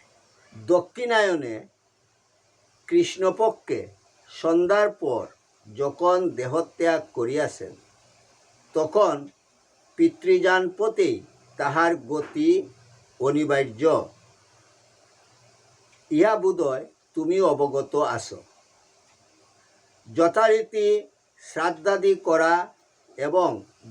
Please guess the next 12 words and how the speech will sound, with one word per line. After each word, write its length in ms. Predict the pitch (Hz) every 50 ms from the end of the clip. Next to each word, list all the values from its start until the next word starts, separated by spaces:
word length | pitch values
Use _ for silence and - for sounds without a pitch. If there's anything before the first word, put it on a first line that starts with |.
| 107
যথাকালে 600 | 143 151 156 - 190 190 185 208 190 170 143 117 95 - - _ _ _ _ _ _ _ _ _ _ _ _ _ _ _ _ _ _ 107
গয়ায় 640 | 107 120 156 165 165 170 175 170 175 180 185 196 202 175 - -
পিণ্ডদানী 800 | 160 160 160 165 165 170 165 156 151 160 160 165 180 190 170 120 - - _ _ _ _ _ -
তোমার 280 | 151 147 156 175 175 170 175 185
পক্ষে 340 | 170 165 - _ - 165 160 151 156 -
করণীয়। 460 | 131 117 110 107 104 98 92 - - - _ _ _ _ _ _ _ _ _ _ _ _ _ _ _ _ _ _ _ _ _ _ _ _ _ _ _ _ _ _ _ _ _ _ -
তবে 340 | 190 190 190 175 208 196 160 147 143 - _ _ _ _ _ _ _ _ _ _ _ _ - 165
তুমি 300 | 175 175 190 208 214 220 220 226 233 233 226 - _ _ _ _ - -
সন্ধ্যা 540 | - 170 175 175 180 180 180 180 196 208 208 214 214 220 220 220 - _ _ _ _ _ _ _ _ _ 113
বন্দনাকালে 1000 | 110 143 160 165 175 180 196 208 208 214 208 196 - - 147 131 113 107 101 101 - _ _ _ _ _ _ _ _ _ -
তাহার 320 | 143 147 143 170 185 196 196 185 175
মঙ্গল 420 | 180 180 180 180 180 180 175 175